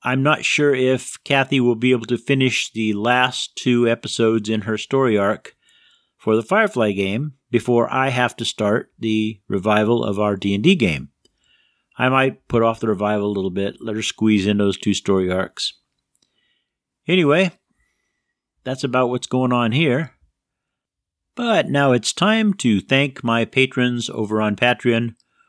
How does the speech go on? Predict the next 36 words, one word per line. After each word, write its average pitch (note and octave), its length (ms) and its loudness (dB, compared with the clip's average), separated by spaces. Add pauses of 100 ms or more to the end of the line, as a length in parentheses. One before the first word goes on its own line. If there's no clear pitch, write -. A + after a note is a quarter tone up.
for C3 220 0
their C3 160 2
help A#2+ 240 0
supporting G#2+ 640 -2 (320)
first - 320 -2
the G#2+ 60 -6
blog, F3 480 2 (380)
now G2+ 280 0
the A2 80 -2
podcast. D#3+ 840 0 (460)
Actually, G#2+ 320 -2
the B2 100 -2
blog A2 380 0
is G#2 80 -4
going A#2 200 -2
to A#2 80 0
have A2+ 80 2
a A2 40 -2
little A2+ 160 2
bit A2 160 2
of G#2+ 80 -2
a G#2 40 -2
revival. A#2+ 600 0 (440)
I G#2 140 -2
might A#2 320 0
be A#2+ 160 -2
talking A#2+ 400 -2
about A2+ 300 -2
that, A#2 300 -2 (120)
uh, B2 380 -2 (320)
next A2+ 520 -6
episode. G#2 480 -2
I'm G#2+ 120 -2
not F#2 180 -4
sure. F2+ 300 -6 (1120)
Anyway, D#3+ 540 0